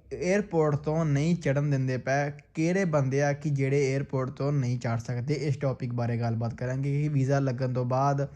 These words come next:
ਜਦੋਂ ਆਪਾਂ ਟਿਕਟ ਕਰਵਾਉਂਦੇ ਆ ਤੇ ਏਅਰਪੋਰਟ ਤੋਂ ਹੀ ਨਹੀਂ ਉਹਨੂੰ ਚੜ੍ਹਨ ਦਿੱਤਾ ਜਾਂਦਾ। ਇਹਦੇ ਬਾਰੇ ਆਪਾਂ ਗੱਲਬਾਤ ਕਰਾਂਗੇ ਕਿ ਕਿਹੜੇ ਬੰਦਾ ਜਿਹਨੂੰ ਨਹੀਂ ਚੜ੍ਹਨ ਦਿੱਤਾ ਜਾਂਦਾ। ਜ਼ਿਆਦਾ ਚਿਰ ਨਾ ਲੈਂਦੇ ਹੋਏ ਕਰਦੇ ਹਾਂ ਵੀਡੀਓ ਸਟਾਰਟ।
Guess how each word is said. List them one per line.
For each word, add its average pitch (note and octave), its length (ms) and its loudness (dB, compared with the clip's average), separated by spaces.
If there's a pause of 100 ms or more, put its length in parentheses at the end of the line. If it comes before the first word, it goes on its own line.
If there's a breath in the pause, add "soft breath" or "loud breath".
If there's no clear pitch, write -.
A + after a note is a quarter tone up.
(420 loud breath)
ਜਦੋਂ C#3+ 180 4
ਆਪਾਂ D3 160 0
ਟਿਕਟ D3 240 2
ਕਰਵਾਉਂਦੇ D3 360 0
ਆ D3+ 40 0
ਤੇ D3+ 200 -4
ਏਅਰਪੋਰਟ E3 600 0
ਤੋਂ D3+ 140 -2
ਹੀ D3+ 160 2
ਨਹੀਂ D#3 180 0
ਉਹਨੂੰ D3+ 140 -2
ਚੜ੍ਹਨ B2+ 200 -4
ਦਿੱਤਾ A#2+ 220 -2
ਜਾਂਦਾ। G#2 340 -2 (1040 soft breath)
ਇਹਦੇ D#3 220 4
ਬਾਰੇ D#3 200 8
ਆਪਾਂ C3 180 0
ਗੱਲਬਾਤ A#2 400 0
ਕਰਾਂਗੇ B2+ 440 -2
ਕਿ F3 120 -4
ਕਿਹੜੇ D#3+ 320 2
ਬੰਦਾ C3+ 280 2
ਜਿਹਨੂੰ D3 240 2
ਨਹੀਂ B2+ 140 2
ਚੜ੍ਹਨ A#2 240 0
ਦਿੱਤਾ G#2+ 200 -6
ਜਾਂਦਾ। G#2 260 -10 (460 loud breath)
ਜ਼ਿਆਦਾ D3+ 280 4
ਚਿਰ F#3 180 0
ਨਾ F3 140 0
ਲੈਂਦੇ F3 220 2
ਹੋਏ F3+ 160 6
ਕਰਦੇ D#3+ 360 2
ਹਾਂ E3 80 2
ਵੀਡੀਓ D#3+ 320 2
ਸਟਾਰਟ। D3 440 2